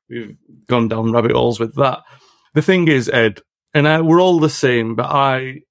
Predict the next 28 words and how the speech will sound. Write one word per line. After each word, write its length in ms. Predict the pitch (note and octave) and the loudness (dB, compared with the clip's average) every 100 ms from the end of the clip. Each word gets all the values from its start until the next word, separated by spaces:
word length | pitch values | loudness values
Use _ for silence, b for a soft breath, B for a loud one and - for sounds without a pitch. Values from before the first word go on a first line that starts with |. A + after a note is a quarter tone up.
| _ _ _ | _ _ _
we, 180 | D3 D3+ | -4 0
we 160 | D3+ | 2
all 120 | D3+ | 2
deal 220 | B2+ C3+ C3 | 2 2 2
with 140 | B2 | -2
things 260 | - A2+ G#2 | -4 -10 -10
differently, 380 | A#2 - C3 B2 | -12 -12 -8 -4
right? 260 | A#2+ B2+ | -2 -4
And 180 | C3 C3 - | -6 -10 -4
my 600 | D3 D3+ D#3+ D#3 C#3+ C#3+ _ _ _ _ _ _ _ _ _ _ | 0 0 0 -2 -4 -6 _ _ _ _ _ _ _ _ _ _
escape 600 | A#2+ - C#3 B2+ B2+ - | -10 -4 -2 -2 -2 -4
from 300 | - B2+ B2+ | -4 -2 0
the 80 | B2+ | -2
bad 260 | B2+ B2+ - | -2 -4 -2
stuff 240 | - A#2 | -4 -4
that 100 | - | -4
happens 360 | B2 - A2+ A2 | -4 -4 -6 -4
with 100 | A2+ | -6
the 80 | |
club 340 | A2+ - A#2 - | -6 -2 -2 -2
is 180 | A#2+ - | -12 -12
to 80 | C3 | -14
find 440 | - C3 B2+ B2 | -4 0 0 0
a 60 | B2 | 0
way 240 | A#2+ A#2+ | -2 -4
to 180 | A#2 A#2 | -6 -6
love 200 | A#2+ G#2+ | -4 -4
it 160 | A#2 | -8